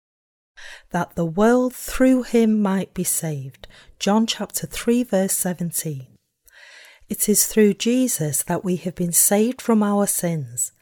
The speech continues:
and the word world here refers to the entire human race. Comprehensively spoken, this world includes you and me.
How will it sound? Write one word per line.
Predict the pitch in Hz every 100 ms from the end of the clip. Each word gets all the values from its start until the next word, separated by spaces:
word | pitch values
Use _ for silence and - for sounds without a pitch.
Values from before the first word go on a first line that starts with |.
| - - -
and | 185 190 196
the |
word | 196 240 247 247 - - _
world | 165 160 247 247 160 143 139 - - _
here | - 156 147 151 - _ - _
refers | 180 - 185 185 190
to | -
the | 160 160
entire | 160 - - 226 247
human | 262 - 214 202 196
race. | 185 165 139 113 - - _ _ _ - - _
Comprehensively | - 247 285 - 277 247 247 - 226 - 220
spoken, | 208 - - 202 196 - 131 - _ - - _
this | 247 269 -
world | 240 240 226
includes | 226 220 202 196 190 -
you | 196 240 254
and | 240 214
me. | 165 143 -